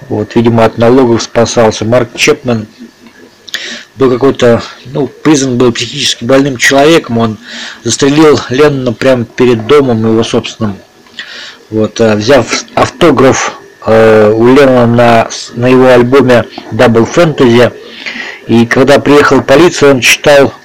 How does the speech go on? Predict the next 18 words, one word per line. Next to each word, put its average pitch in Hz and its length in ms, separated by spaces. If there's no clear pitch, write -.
книжку 156 380
«Над 139 180
пропастью 147 360
во 165 100
ржи». 147 500
То 120 80
есть 117 140
он 151 140
считал, - 380
что - 160
Леннон 147 340
был 120 240
просто 127 340
позёром, 135 680
что - 180
он 117 60
предал 135 540
какие-то 127 560